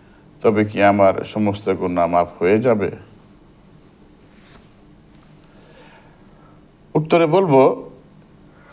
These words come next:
শহীদের সমস্ত গুনাহ আল্লাহ মাফ করে দেন ঋণ ব্যতীত।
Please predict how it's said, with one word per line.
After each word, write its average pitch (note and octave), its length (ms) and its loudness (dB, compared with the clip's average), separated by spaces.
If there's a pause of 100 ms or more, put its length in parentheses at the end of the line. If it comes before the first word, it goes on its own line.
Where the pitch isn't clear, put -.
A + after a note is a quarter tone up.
(440)
শহীদের F#3 680 2
সমস্ত D#3 520 0
গুনাহ B2 340 4
আল্লাহ G#2+ 280 2
মাফ G2 360 0
করে G#2 260 2
দেন G2+ 400 0 (400)
ঋণ G#2 380 0
ব্যতীত। F2+ 640 -4